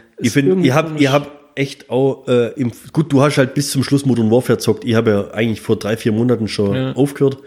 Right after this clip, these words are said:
Speaker 1: Von daher war für mich jetzt die Umstellung nicht ganz so krass. Aber selbst ich hab gemerkt, dass die Bewegungen, ich find's alles ein bisschen langsamer. Das Granatenwerfen war für mich am Anfang auch, ich hab mir gedacht, was ist denn das? Werfe ich jetzt hier einen Backstein oder werfe ich
Speaker 2: Ja,
Speaker 1: eine
Speaker 2: ja.
Speaker 1: Granate?
Speaker 2: Wahnsinn, gell?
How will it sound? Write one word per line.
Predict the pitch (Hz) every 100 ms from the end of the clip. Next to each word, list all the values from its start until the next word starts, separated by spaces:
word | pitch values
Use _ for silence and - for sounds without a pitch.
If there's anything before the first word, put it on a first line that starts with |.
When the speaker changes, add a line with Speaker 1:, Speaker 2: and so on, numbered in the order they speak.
| - - - - _ _ _
Speaker 1:
Von | - 113
daher | 117 131
war | 117 117
für | 120
mich | 139
jetzt | 135 -
die |
Umstellung | 147 139 120
nicht | 117 -
ganz | 139 175
so | 117
krass. | - 117 - - _ _ _ -
Aber | 113
selbst | - 139 -
ich | 185 180
hab | 147 -
gemerkt, | 131 160 -
dass | 120
die | 127
Bewegungen, | 110 104 123 160 185 175 170 165 - - -
ich | - 131
find's | 151 147
alles | 147 135
ein | 117
bisschen | - 139 117
langsamer. | 123 160 165 165 160 - -
Das | 113
Granatenwerfen | - 110 120 143 120 113 113
war | 104
für | -
mich | 107 107
am | 98
Anfang | 101 101
auch, | 98
ich | 107
hab | 90
mir |
gedacht, | 85 -
was | 98 -
ist | 101
denn | 90
das? | 82 160 - - _ _ _
Werfe | 101 98
ich |
jetzt | 92
hier | -
einen | 90
Backstein | 87 123 - 175
oder | 175 147
werfe | 143 127
ich |
Speaker 2:
Ja, | 117
Speaker 1:
eine | 117
Speaker 2:
ja. |
Speaker 1:
Granate? | 113 104 107
Speaker 2:
Wahnsinn, | - 120 117 123
gell? | 120